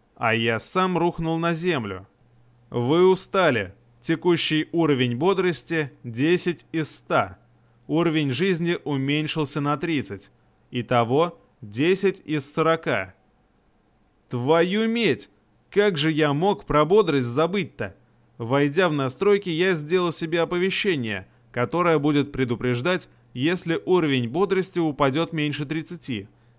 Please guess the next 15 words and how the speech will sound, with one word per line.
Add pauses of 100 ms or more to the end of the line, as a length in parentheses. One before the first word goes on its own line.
(160)
Теперь
главное — (300)
доползти
до
воды (200)
и
ноги
в
пути
не
протянуть. (500)
Странный
дебаф
не
пропадал,